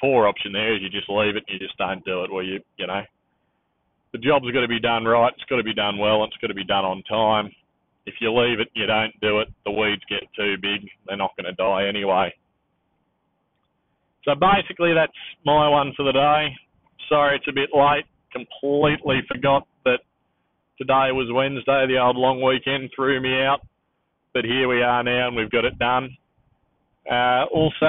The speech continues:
remember to check out our bit of a YouTube channel, we've got a few different things on there. Uh, mainly me talking about mung beans actually is all the latest ones. Other than that, just various bits of, uh,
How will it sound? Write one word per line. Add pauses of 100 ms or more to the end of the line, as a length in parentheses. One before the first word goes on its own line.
(140)
remember
to (400)
check
out
our
bit
of
a
YouTube
channel,
we've
got
a
few
different
things
on
there. (720)
Uh,
mainly
me
talking
about
mung
beans
actually
is
all
the
latest
ones. (280)
Other
than
that, (100)
just (720)
various (100)
bits
of,
uh,